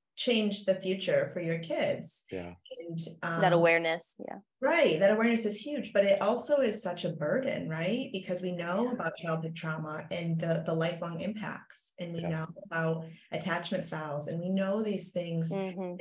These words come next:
Speaker 1: So it creates this, like, wow, there's hope, and awareness will help me do better, but also this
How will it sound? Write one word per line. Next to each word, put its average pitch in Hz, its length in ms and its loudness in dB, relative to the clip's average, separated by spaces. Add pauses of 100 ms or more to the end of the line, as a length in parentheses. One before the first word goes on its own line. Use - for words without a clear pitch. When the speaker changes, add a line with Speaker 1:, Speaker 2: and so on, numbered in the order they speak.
(220)
Speaker 1:
So 175 120 2
it 165 300 0
creates 208 440 -2
this, 175 280 -4
like, 160 360 -2 (320)
wow, 208 300 -2
there's 185 180 4
hope, 247 380 0
and 185 380 -2
awareness 208 480 2
will 190 100 0
help 208 260 -2
me 190 160 0
do 190 160 -4
better, 220 320 4
but - 200 0
also 175 400 2
this 156 340 -4